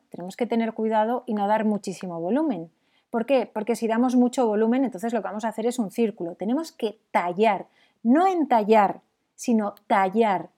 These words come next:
de una manera sencilla, de una manera discreta, con, eh, prendas, pues a lo mejor que tengan, vamos a suponer, eh, un jersey, por ejemplo, un jersey fino,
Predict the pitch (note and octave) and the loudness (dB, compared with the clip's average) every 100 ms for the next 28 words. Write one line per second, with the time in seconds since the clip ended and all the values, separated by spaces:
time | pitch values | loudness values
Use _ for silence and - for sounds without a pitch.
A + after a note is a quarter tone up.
0 | _ _ _ A3 B3+ D4 B3 G#3+ G#3+ G#3+ | _ _ _ 0 2 2 0 -2 -2 -2
1 | G3 - F#3 E3+ C4 C4+ A#3+ G#3+ G3+ A3 | -4 -6 -10 -6 -2 2 2 0 -4 -6
2 | G#3 G3 F#3 D#3+ - A#3+ B3+ G#3+ A3+ _ | -4 -4 -4 -6 -4 -2 0 -2 -4 _
3 | _ _ - G#3+ G3+ F#3+ F#3+ G#3 A3+ F#3+ | _ _ -6 -4 -4 -4 -8 -10 -6 -2
4 | F#3 F3+ F3+ F3+ - A#3+ C#4 A#3+ F3 E3+ | -2 0 -2 -2 -2 0 2 2 0 -2
5 | _ _ _ _ _ G3+ F#3+ F#3 F#3 A#3+ | _ _ _ _ _ -6 -4 -6 -6 -4
6 | A3+ F#3+ _ _ _ _ _ _ _ _ | -4 -6 _ _ _ _ _ _ _ _
7 | _ - - G#3+ G#3 F3 - - _ - | _ -14 -6 -4 -4 -6 -12 -20 _ -14
8 | E3+ F3+ F3 F3+ G#3+ C4 D#4 D#4 _ _ | -12 -12 -10 -6 0 2 0 -4 _ _
9 | _ - G3 F#3+ F#3 F#3 F#3 F3+ F3+ - | _ -6 -2 0 0 0 0 -2 -2 -4
10 | - _ _ _ _ _ _ _ A#3+ A#3+ | -10 _ _ _ _ _ _ _ -2 0
11 | A#3 A3+ - A3 - F3 D#3 - F3 E3 | 2 0 -2 -6 -4 -6 -6 -6 -8 -6
12 | G3 F3+ F3 F#3 A3+ G#3+ B3+ B3+ - - | -8 -8 -8 -8 -8 -6 -4 -4 -8 -2
13 | B3+ A#3 F3 - | 2 2 2 -8